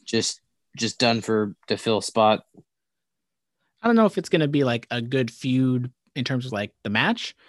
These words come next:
Speaker 2: but I think this was just kinda their way to rush into getting Pac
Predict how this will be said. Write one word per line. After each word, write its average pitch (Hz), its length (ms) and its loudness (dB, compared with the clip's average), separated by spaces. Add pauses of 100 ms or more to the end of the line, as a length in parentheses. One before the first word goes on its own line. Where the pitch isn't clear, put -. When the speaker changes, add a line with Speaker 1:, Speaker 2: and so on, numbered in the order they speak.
(380)
Speaker 2:
but 185 100 4
I 190 60 6
think 214 220 2
this - 180 -2
was 165 80 -6
just 170 160 -2
kinda 151 240 2
their 147 160 4
way 131 300 2
to 127 160 -2
rush 120 480 -2
into 131 320 -2
getting 120 300 -2
Pac 123 380 -4